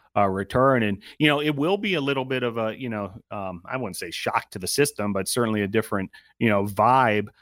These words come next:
Uh, that opening game for, uh, Nessler, Danielson, and Jenny Dell, Ohio State and Indiana. <laughs>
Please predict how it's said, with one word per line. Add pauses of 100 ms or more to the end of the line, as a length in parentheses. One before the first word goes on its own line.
(160)
Uh,
that
opening
game
for, (240)
uh,
Nessler,
Danielson,
and
Jenny
Dell,
Ohio
State
and
Indiana. (260)
<laughs>